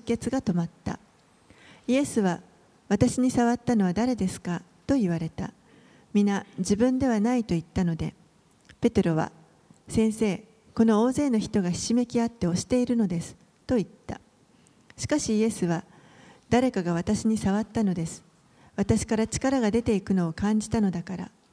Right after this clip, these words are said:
と言われた。女は隠しきれないと知って、震えながら進み出て、見舞いにひれ伏し、すべての民の前でイエスに触ったわけと、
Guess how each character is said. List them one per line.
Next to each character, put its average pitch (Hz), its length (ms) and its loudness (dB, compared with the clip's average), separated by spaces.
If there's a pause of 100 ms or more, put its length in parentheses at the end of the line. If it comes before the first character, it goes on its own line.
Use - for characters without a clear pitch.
と 254 100 0
言 180 100 -2
わ 165 80 -4
れ 170 100 -8
た。 - 220 -12 (1080)
女 220 300 2
は 185 200 0 (220)
隠 - 180 -4
し - 100 -4
き 269 120 -2
れ 262 120 2
な 247 120 2
い 196 60 0
と 165 120 -4
知 - 120 -4
っ - 20 -16 (180)
て、 - 200 -4 (540)
震 233 140 4
え 254 120 2
な 240 140 0
が 233 80 -2
ら 226 120 -2
進 - 280 -4
み 202 100 0
出 202 100 -6
て、 165 220 -10 (400)
見 202 120 2
舞 220 200 2
い 214 40 0
に 214 80 0
ひ 202 140 -4
れ 196 80 0
伏 185 120 -4
し、 - 240 -12 (600)
す - 140 -6
べ 277 120 2
て 226 120 0
の 190 120 0 (160)
民 220 120 2
の 190 120 0
前 180 240 -2
で 226 180 -4 (140)
イ 208 100 2
エ 220 80 2
ス 196 140 -6
に 170 100 0
触 190 240 -2
っ 214 60 -2
た 208 180 -4
わ 208 120 0
け 185 120 -8
と、 - 180 -6